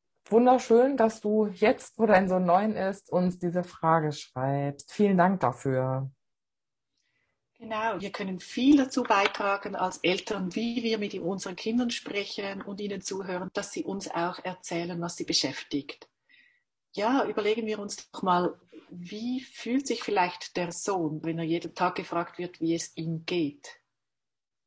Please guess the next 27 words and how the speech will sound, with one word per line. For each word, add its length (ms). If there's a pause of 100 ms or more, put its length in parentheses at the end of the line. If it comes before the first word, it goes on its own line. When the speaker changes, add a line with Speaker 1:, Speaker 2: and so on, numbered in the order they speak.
(180)
Speaker 2:
Ich 60
denke, 180
der 140
Sohn, 520
der 400
ist 200
ja 240
so 180
in 120
seiner 420
Welt 840
Speaker 1:
Mhm. 340 (520)
Speaker 2:
und 280
vielleicht 600
stört 400
ihn 320 (160)
der 120
Papa, 540
weil 140
es 260
einfach 300
wieder 180
dieselbe 420
Frage 320
ist. 380 (1300)
Immer 200
dieselbe. 500